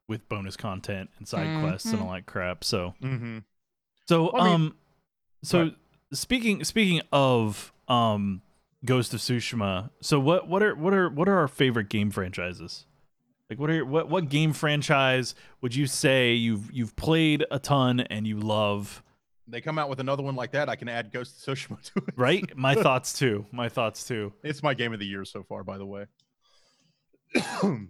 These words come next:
Speaker 1: Yeah, I think, I think I'm with you on that one.
Speaker 3: No,
Speaker 1: I, I love Ghost
Speaker 3: so,
Speaker 1: of Tsushima.
Speaker 3: I mean, personally, like, favorite game franchise,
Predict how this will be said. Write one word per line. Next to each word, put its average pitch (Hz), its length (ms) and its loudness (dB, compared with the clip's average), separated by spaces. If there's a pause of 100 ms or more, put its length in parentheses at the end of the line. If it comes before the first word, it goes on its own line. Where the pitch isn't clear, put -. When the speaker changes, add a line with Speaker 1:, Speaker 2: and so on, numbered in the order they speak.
(100)
Speaker 1:
Yeah, 123 420 2
I 135 120 0
think, 139 260 2
I 139 120 2
think 127 160 4
I'm 117 120 4
with 107 200 0
you 117 80 0
on 101 120 -2
that 101 160 -2
one. 101 200 -4
Speaker 3:
No, 165 140 -4
Speaker 1:
I, 107 220 -4
I 107 100 -6
love 190 340 0
Ghost - 200 -4
Speaker 3:
so, 110 60 -8
Speaker 1:
of 101 40 -10
Tsushima. 107 460 -6 (580)
Speaker 3:
I 147 80 -6
mean, 160 300 -6
personally, 123 840 -6
like, 101 200 -4 (400)
favorite 120 360 0
game 104 240 -4
franchise, 139 760 -4